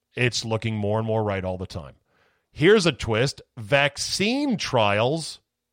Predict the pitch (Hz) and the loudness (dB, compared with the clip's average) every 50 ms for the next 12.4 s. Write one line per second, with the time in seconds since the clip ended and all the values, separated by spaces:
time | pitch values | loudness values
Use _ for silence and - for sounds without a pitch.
0 | _ _ _ _ _ _ _ _ _ _ _ - 139 156 180 202 240 269 269 247 | _ _ _ _ _ _ _ _ _ _ _ -4 2 4 6 6 6 6 2 2
1 | 214 196 196 208 202 190 175 151 143 156 190 202 220 - - 143 110 98 90 85 | 2 4 4 4 4 4 2 0 0 0 0 2 2 2 2 0 0 -2 -4 -12
2 | - _ _ _ _ _ _ _ _ _ _ _ - 165 170 170 165 160 151 156 | -16 _ _ _ _ _ _ _ _ _ _ _ 2 2 4 4 2 2 2 2
3 | 185 202 190 - - - 190 175 143 120 113 - - 151 175 202 202 - - - | 0 0 -2 0 2 4 4 6 4 2 0 -2 0 2 2 2 2 -2 -4 -2
4 | - 196 185 165 180 185 180 165 180 185 180 - - 160 143 - - 156 151 151 | 0 0 2 2 2 2 4 4 6 4 4 4 0 -2 -2 0 2 4 4 4
5 | 147 131 - - _ _ _ - 107 123 165 170 170 160 143 127 127 156 190 208 | 4 2 -2 -8 _ _ _ -6 2 4 6 8 8 6 4 4 4 6 6 6
6 | 214 220 226 226 220 208 - - _ _ - 156 170 180 190 196 196 - - _ | 6 4 4 2 2 -2 -6 -10 _ _ 0 4 6 6 6 6 4 -2 -10 _
7 | _ _ - 156 160 160 147 127 120 110 110 165 175 185 180 147 123 90 - - | _ _ 2 4 4 4 4 2 0 2 4 4 6 6 6 4 4 2 -2 -6
8 | - - - _ _ _ _ _ _ _ _ _ - - - - - - - _ | -14 -18 -18 _ _ _ _ _ _ _ _ _ -10 -10 -10 -12 -20 -20 -20 _
9 | _ _ - 330 - _ _ _ _ - - - - - - - 320 320 311 294 | _ _ -8 -8 -8 _ _ _ _ -20 -20 -20 -12 -2 2 4 6 6 8 6
10 | 277 - - 240 254 277 269 - - - 170 156 - - 151 143 127 113 - - | 6 4 4 4 6 6 4 2 2 2 2 2 2 2 0 2 2 0 0 -2
11 | 127 123 120 113 - - - - - 131 139 143 131 120 113 104 95 87 - - | 0 0 0 0 -2 -6 -16 -20 -16 -12 -8 -2 0 2 4 2 2 0 -2 -2
12 | 107 113 117 117 120 117 110 98 | 0 0 0 0 0 -2 -6 -10